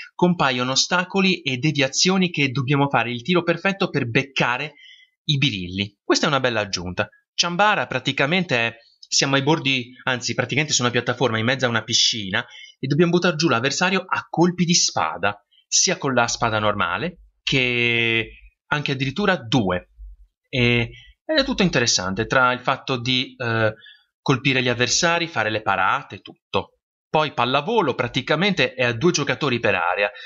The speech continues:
Sapete come funziona la pallavolo? Beh, se sapete come funziona, ok. Volano è la stessa cosa per quanto riguarda il tennis, solo che siamo un giocatore per area e dobbiamo colpire il volano e lanciarlo dal nostro avversario e non colpire la rete e fare punti, ok?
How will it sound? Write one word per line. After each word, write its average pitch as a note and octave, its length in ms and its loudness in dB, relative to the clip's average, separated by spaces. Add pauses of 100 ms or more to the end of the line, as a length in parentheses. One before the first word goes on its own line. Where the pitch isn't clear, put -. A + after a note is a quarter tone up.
(320)
Sapete A#2 600 0
come G2+ 320 -2
funziona A2+ 340 0
la G#2 120 0
pallavolo? A2 720 0 (160)
Beh, - 240 -6
se - 160 -4
sapete A#2+ 280 -2
come A#2+ 140 2
funziona, D3 500 0
ok. G2 520 -6 (1080)
Volano G3+ 640 2
è D3 140 0
la D3+ 120 2
stessa G3 800 2 (260)
cosa G3+ 340 2
per D#3+ 140 -4
quanto E3 280 0
riguarda C#3+ 340 0
il A#2+ 120 -4
tennis, G#2 440 -2
solo D#3+ 260 0
che - 120 -4
siamo A2+ 520 0
un F#3+ 160 6
giocatore D#3 540 2
per A#2 160 0
area G2+ 440 -2 (360)
e B2+ 80 -4
dobbiamo C3+ 320 4
colpire E3 400 2
il C3 100 2
volano E3+ 380 2
e F3 80 2
lanciarlo C#3+ 500 0
dal C3 140 2
nostro A#2+ 260 0
avversario A2 680 0
e B2+ 320 2
non C3+ 380 -2
colpire B2 420 0
la A2+ 140 2
rete G#2+ 340 -2
e G#2+ 40 -4
fare G2+ 240 -4
punti, F2+ 320 -10
ok? F2+ 380 -4